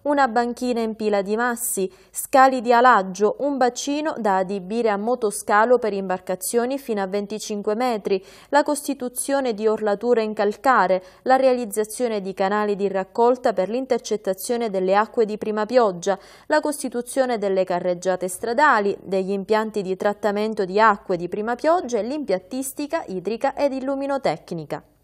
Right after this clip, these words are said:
La conferenza dei servizi è stata aggiornata al trentuno luglio per acquisire il solo parere non determinante dei Vigili del Fuoco.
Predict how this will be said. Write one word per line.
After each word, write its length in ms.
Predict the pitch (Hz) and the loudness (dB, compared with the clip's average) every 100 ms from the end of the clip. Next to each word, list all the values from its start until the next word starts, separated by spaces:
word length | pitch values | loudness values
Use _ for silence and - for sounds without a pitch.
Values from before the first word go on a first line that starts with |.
| - - - | -20 -20 -8
La 120 | - 294 | 0 2
conferenza 640 | 294 277 269 254 254 226 | 2 2 2 2 0 -2
dei 120 | 196 | -2
servizi 500 | 196 208 226 294 - | -2 -4 -4 -4 -2
è 20 | |
stata 300 | 208 202 185 | -2 -4 -4
aggiornata 560 | 185 180 190 233 277 294 | -6 -4 -4 -2 0 -2
al 100 | 294 | -2
trentuno 480 | 285 277 269 277 269 | -4 -4 -4 -2 0
luglio 420 | 202 175 175 214 | 0 -2 -2 -2
per 160 | 311 | 0
acquisire 560 | 302 277 233 208 196 190 | 0 -2 -6 -6 -4 -2
il 240 | 208 214 | -2 -6
solo 300 | - 233 208 | -4 0 0
parere 480 | 180 190 247 202 175 | 0 2 2 2 0
non 240 | - 226 196 | -2 -4 -2
determinante 840 | 185 214 240 294 262 151 160 202 - | -2 -2 -4 -4 -6 -6 -10 -12 -6
dei 140 | 277 | -4
Vigili 400 | 202 190 233 247 | -4 -6 -6 -2
del 160 | 240 240 | -2 -2
Fuoco. 540 | - 165 139 - 131 | -4 -6 -6 -10 -16